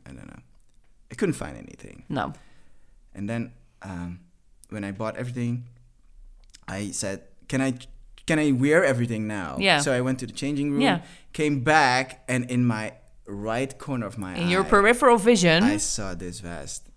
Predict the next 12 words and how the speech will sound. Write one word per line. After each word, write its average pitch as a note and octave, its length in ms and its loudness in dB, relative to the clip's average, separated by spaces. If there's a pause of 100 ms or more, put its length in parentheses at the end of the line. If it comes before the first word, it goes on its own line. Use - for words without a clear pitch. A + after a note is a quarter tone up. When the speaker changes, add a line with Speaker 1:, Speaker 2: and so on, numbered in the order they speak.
(120)
Speaker 2:
And D#3 80 -2
Speaker 1:
And - 20 0
Speaker 2:
you D#3+ 60 0
Speaker 1:
I D#3+ 80 0
Speaker 2:
were D#3 80 0
Speaker 1:
just, C#3 160 0
Speaker 2:
like, C3 140 -4 (160)
Speaker 1:
I D3 100 2
just E3 280 2
grabbed B2 500 2
it. A#3 260 2 (580)
Speaker 2:
"Shoof." - 480 2